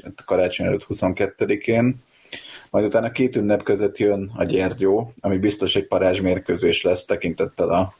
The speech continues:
múltkori, ö, ute Gyergyóra. És utána még harmincadikán lesz egy tévés meccs az ute Brassó,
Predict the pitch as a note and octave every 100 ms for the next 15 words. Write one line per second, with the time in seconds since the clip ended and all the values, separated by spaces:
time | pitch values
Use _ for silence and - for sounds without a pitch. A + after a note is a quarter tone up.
0 | - F#2 F2 - E2+ D#2 F#2+ - _ F#2+
1 | E2+ D#2+ D2+ D#2+ E2 F#2 E2 F#2 D#2+ E2+
2 | E2+ E2 E2+ F2 G2+ B2+ - _ _ -
3 | - - - _ _ - - G2+ G#2 G#2+
4 | G#2+ - A#2 G#2+ G2 G2+ G2 F#2+ F#2 F#2+
5 | - G2 - G#2 F#2+ F2+ F#2 - F2+ -
6 | - - F2+ F2+ F2 F#2+ F#2+ E2+ F#2+ F#2
7 | - G#2 A2+ D3+